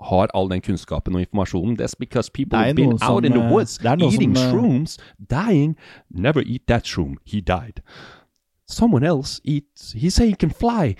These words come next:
Speaker 1: He's smiling. His whole face is shining up. He ate some shrooms. What is that? Altså, folk har virkelig gått langdistanse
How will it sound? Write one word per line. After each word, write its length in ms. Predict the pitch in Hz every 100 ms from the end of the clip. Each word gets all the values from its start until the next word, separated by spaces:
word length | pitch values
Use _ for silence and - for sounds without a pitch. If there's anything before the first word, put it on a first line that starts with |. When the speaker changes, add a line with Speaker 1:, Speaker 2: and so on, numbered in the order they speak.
| -
Speaker 1:
He's 140 | 120
smiling. 560 | - - 208 226 208 135
His 180 | 160 -
whole 140 | 202 202
face 420 | - 220 220 -
is 160 | 175 -
shining 500 | - 196 196 190 190
up. 140 | 127 _ _ _ _ -
He 160 | -
ate 220 | - 147 -
some 140 | 98
shrooms. 500 | - 143 82 82 - -
What 160 | 107 123
is 160 | 87
that? 240 | 101 95 - _ _ _
Altså, 300 | 175 175 175 - _ _ _ _
folk 240 | - 147 -
har 140 | 95
virkelig 440 | 98 101 - 95 90
gått 460 | 98 - - - - _ _ _
langdistanse 1160 | 95 104 117 71 71 82 87 - 101 101 - 190